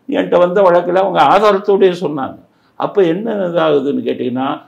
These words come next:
அரசியல்வாதிகள் இதை கவர்னரால பேச முடியாது.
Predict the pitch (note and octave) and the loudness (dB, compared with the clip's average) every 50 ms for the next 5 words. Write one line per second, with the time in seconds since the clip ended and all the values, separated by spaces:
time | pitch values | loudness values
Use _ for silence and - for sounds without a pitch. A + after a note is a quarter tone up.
0 | _ _ - - F3 A3 A3+ A3 - A3+ A3 A3 A3 G#3+ G3+ F#3+ E3+ C#3+ D3+ D#3+ | _ _ -6 -2 -2 0 -2 0 0 2 4 4 4 4 2 0 -2 0 2 2
1 | E3+ D#3+ - D#3+ F3+ G#3+ A#3 A3 G#3+ G#3 G3+ G3+ G3 G3 F#3+ G#3 G#3 G#3 G#3 F3 | 2 4 4 6 4 4 4 4 4 4 6 6 4 4 2 0 0 0 -2 -4
2 | F3 F3+ G#3 G#3 C3+ B2 G#2 - - | -4 -2 -2 0 -2 -2 -4 -8 -16